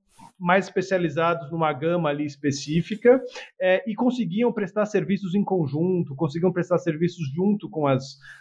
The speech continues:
as grandes firmas full service, e, e teve um pouco um rearranjo aí, eu acho, no mercado, de que pulverizou um pouco mais, eu diria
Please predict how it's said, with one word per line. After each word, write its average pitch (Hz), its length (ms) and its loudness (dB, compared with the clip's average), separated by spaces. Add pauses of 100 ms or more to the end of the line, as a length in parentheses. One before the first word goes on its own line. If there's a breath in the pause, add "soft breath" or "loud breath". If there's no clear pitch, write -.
as 135 160 -2
grandes 147 360 0
firmas 139 500 0
full 127 180 -6
service, 170 760 -2 (240 loud breath)
e, 180 220 0
e 180 100 -2
teve 190 220 0
um 202 140 0
pouco 196 320 -2
um 196 60 -2
rearranjo 185 680 0
aí, 135 200 0
eu 131 140 0
acho, 131 260 -6
no 127 100 -4
mercado, 131 800 -2 (420 loud breath)
de 143 140 0
que 185 420 0 (180)
pulverizou 214 640 2
um 202 60 -2
pouco 151 260 -4
mais, 135 320 0
eu 131 60 -2
diria 151 600 2